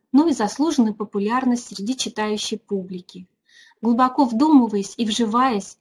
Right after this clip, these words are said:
в изучаемую им старину, он воспроизводил ее в своих работах такими яркими красками, в таких выразительных образах и метких характеристиках, что она надолго оставалась в памяти читателя.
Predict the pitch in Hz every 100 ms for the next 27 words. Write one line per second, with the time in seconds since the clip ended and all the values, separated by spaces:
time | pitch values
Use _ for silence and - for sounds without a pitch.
0 | _ - 226 233 - 240 226 220 208 -
1 | 208 202 - 202 202 247 294 - _ _
2 | - 254 262 254 277 277 262 277 277 339
3 | 330 - 247 247 311 - 254 269 254 240
4 | 233 294 226 - 254 254 302 254 226 247
5 | 254 - 208 202 208 233 262 - 196 185
6 | - 214 262 240 240 240 269 277 240 220
7 | - 262 220 202 185 180 - 226 240 240
8 | - 196 - - _ - 208 - 208 302
9 | 320 220 - 185 _ _ _ - - 220
10 | 196 208 202 185 180 262 302 277 262 -
11 | 240 233 220 - - - 196 196 214 -
12 | 208 _ _ - 208 196 180 180 190 180